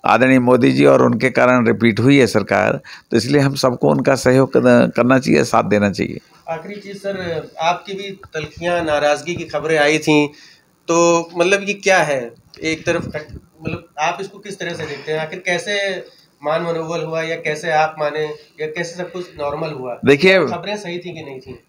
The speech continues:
Speaker 1: देखिए, मैं, अ, खबरें बिल्कुल सत्य थी आपकी, मैं कहीं झूठ नहीं बोलता हूँ। जो कहता हूँ उसे प-, कभी पीछे नहीं हटाऊँ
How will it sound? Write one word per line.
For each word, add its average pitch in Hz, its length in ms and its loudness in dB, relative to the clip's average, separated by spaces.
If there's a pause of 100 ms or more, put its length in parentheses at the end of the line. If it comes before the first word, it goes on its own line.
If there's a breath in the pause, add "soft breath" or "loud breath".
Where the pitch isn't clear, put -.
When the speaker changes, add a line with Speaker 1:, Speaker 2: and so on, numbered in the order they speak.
(300)
Speaker 1:
देखिए, 175 320 4
मैं, 160 420 4 (360)
अ, 107 40 -4 (260)
खबरें 143 320 2
बिल्कुल 135 280 4
सत्य 143 320 0
थी 165 200 2
आपकी, 151 300 2
मैं 139 200 2
कहीं 139 160 2
झूठ 123 180 4
नहीं 139 120 2
बोलता 127 320 4
हूँ। 180 280 2
जो 117 160 4
कहता 127 360 2
हूँ 151 100 6
उसे 139 160 4
प-, 131 300 4
कभी 127 160 6
पीछे 123 340 4
नहीं 139 160 6
हटाऊँ 143 340 2